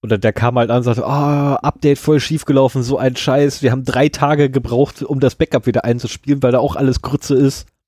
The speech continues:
So ein... Mm. Also er hat sich ja richtig gut ausgelassen. Über, äh, <laughs> über die I-T-Leitung auch,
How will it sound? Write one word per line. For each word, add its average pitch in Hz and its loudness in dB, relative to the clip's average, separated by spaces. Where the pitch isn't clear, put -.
So 139 -6
ein... 135 -2
Mm. 240 -2
Also 135 2
er 143 2
hat 139 -4
sich 143 2
ja 127 4
richtig 156 -4
gut - -6
ausgelassen. 131 -4
Über, 110 2
äh, - 0
<laughs> - -2
über 160 0
die 156 -4
I-T-Leitung 120 -2
auch, 110 0